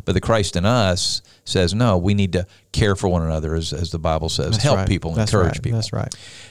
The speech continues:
Speaker 1: And that leads us to number six, and that is, uh, forgive quickly and completely.
Speaker 2: Yeah, you think about Ephesians four thirty-two, "Be kind
Speaker 1: Oh, yeah.
Speaker 2: to one another," right? Uh, tender,
Speaker 1: Such
Speaker 2: uh,
Speaker 1: a simple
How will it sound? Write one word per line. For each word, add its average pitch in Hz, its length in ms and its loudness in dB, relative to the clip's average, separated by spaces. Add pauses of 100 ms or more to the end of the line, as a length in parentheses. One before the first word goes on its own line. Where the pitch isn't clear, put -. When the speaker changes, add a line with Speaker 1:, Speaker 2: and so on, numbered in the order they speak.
(120)
Speaker 1:
And 107 160 4
that 110 100 4
leads 104 180 2
us 92 120 -4
to - 80 -2
number 85 180 0
six, - 480 -4 (100)
and 87 160 -2
that 87 200 2
is, 85 360 -2 (380)
uh, 82 220 0
forgive 110 680 0
quickly 87 800 -2
and 85 160 -4
completely. 82 520 0
Speaker 2:
Yeah, 139 360 2
you 123 180 2
think 135 160 2
about 120 100 2
Ephesians 120 500 0 (100)
four 131 200 2
thirty-two, 120 320 0
"Be 113 120 0
kind 104 300 2
Speaker 1:
Oh, - 40 6
yeah. 117 240 4
Speaker 2:
to 113 60 -2
one 117 160 2
another," 107 360 0
right? 113 380 0 (420)
Uh, 101 280 -2
tender, 123 500 2 (160)
Speaker 1:
Such 101 200 0
Speaker 2:
uh, 117 40 2
Speaker 1:
a 98 60 4
simple 120 200 2